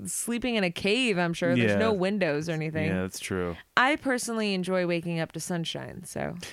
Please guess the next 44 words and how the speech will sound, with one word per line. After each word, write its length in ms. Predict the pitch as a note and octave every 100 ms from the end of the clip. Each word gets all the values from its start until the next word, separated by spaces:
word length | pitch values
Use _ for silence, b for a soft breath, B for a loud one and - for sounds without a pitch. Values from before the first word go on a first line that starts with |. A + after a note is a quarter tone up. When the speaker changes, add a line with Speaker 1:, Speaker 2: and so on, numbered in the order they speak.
| B
Speaker 2:
Yeah, 220 | C3 C#3+
there's 120 | C#3 D3
gotta 160 | C4
be, 60 | A#3
they 120 | D#3+
gotta 260 | G3 G3 A#2+ A2
put 100 | D3
a 40 | A2
window 320 | G2+ G2 E2+
in 100 | D#2+
there. 240 | D#2 D2
That 120 | F#2 A2+
doesn't 160 | B2+ A#2
seem 300 | B2 G#2 F#2
like 140 | E2+
Speaker 1:
Yeah. 300 | F#3+ F2 F2
Speaker 2:
right 60 | F#3
that 200 | F#2 F2
you 120 | E2+
would 200 | F2 F#2
be 120 | F#2+ F2+
in 80 |
a 60 | F2
tomb 540 | - B2+ G#2+ F#2 F#2 F#2
the 80 | F2+
whole 120 | F#2+
night. 320 | F#2 F2 - _ -
Speaker 1:
Yeah, 260 | A#3 A3 F#3
like, 240 | B3 C4
they 180 | C4 E4+
could 180 | F#4 -
put 120 | E4
in 140 | D#4+
a 60 | B3+
sunroof 580 | A#3+ A#3 A3+ F#3+ F3 G3
and 140 | F#3
make 180 | G3 G3
it 100 | B2+
look 160 | F#3+ G3+
like 180 | F#3+
a 360 | F#3 E3+ E3+ E3+
slice 420 | - - G3 F#3
of 140 | F3 D3+
butter. 380 | E3 C#3+ A2+